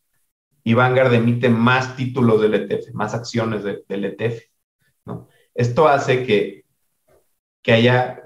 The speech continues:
lo que le llamamos pequeñas oportunidades de arbitraje, ¿no? De, de hacer ciertas diferencias. Oye, yo puedo comprar el,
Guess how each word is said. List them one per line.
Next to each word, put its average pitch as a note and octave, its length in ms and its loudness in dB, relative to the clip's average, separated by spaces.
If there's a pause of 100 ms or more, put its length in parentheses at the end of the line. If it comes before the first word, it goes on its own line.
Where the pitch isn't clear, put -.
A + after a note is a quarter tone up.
lo G#2+ 140 -8
que A2 120 -4
le G#2+ 180 2
llamamos A#2 440 2 (220)
pequeñas B2+ 420 0
oportunidades A2 560 -2
de G#2+ 60 4
arbitraje, A#2+ 500 -2
¿no? - 280 -6 (260)
De, G#2 260 0
de A2+ 100 2
hacer - 240 0
ciertas C#3+ 340 2
diferencias. A#2+ 580 0
Oye, B2 540 0
yo C#3 140 -2
puedo D#3+ 240 2
comprar B2+ 420 2
el, C3 380 0